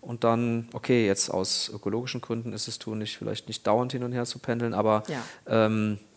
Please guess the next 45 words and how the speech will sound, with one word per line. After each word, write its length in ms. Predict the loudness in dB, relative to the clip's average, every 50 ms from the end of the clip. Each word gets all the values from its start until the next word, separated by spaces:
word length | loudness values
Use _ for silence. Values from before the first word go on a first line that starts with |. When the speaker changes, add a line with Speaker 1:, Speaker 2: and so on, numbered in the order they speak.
| -8 -6
Speaker 1:
im 80 | -6 -4
Grunde 380 | 0 2 4 4 6 6 4
genommen 460 | 4 6 6 4 4 4 2 0 -2
kann 180 | -2 0 2 4
man 140 | 4 4 4
es 140 | 4 2 2
immer, 240 | 2 2 2 2 2
wenn 120 | 2 2
man 120 | 2 2 0
es 80 | 0
braucht, 680 | -2 -2 -2 0 2 2 2 0 -2 -6 -14 -14 -14 -12
kann 160 | -8 -6 -4
man 100 | -4 -2
es 120 | -2 -2
machen. 380 | -2 -2 -4 -4 -4 -6 -6 -4
Also 160 | -4 -4 -4
grad 240 | -4 -4 -4 -4 -4
München, 500 | -6 -6 -4 -4 -4 -4 -4 -4 -6 -6 -6 -6
äh, 240 | -4 -2 -2 -4 -6 -10 -16 -20 -20 -18 -10
Koblenz 380 | -6 -4 -2 0 0 0 0
ist 120 | -2 -2 -4
mit 120 | -2 -2
der 100 | -2 -2
Bahn 320 | -2 -2 -2 -2 -2 -4 -4
super 300 | -8 -8 -8 -6 -6 -4
machbar, 400 | -4 -6 -6 -4 -4 -2 -2 -2
Speaker 2:
Drei 160 | -2 0 0
Speaker 1:
über 60 | 0
Speaker 2:
Stunden 240 | 0 -2 -2 -2 0
Speaker 1:
Montabaur, 640 | 0 0 0 0 2 4 6 8 8 8 8 8 6
Speaker 2:
fünfundvierzig. 260 | 4 4 2 0 0 -2
Speaker 1:
ne? 0 |
Genau, 320 | -4 -2 0 2 2 2 0
Speaker 2:
Mhm. 100 | 0 -2
Speaker 1:
so. 240 | -4 -6 -6 -6 -8 -10 -12 -12 -12 -12 -14 -14 -16 -6 0
Und, 480 | 2 4 4 4 2 2 0 -2 0
ähm, 300 | 2 4 4 4 2 2
da 80 | 2 4
bist 200 | 6 6 8 8
du 40 | 8
in 60 | 6
einer 80 | 4
anderen 240 | 4 4 2 2 2
Welt, 320 | 2 2 2 2 0 -2 -4
ne? 200 | -4 -4 -4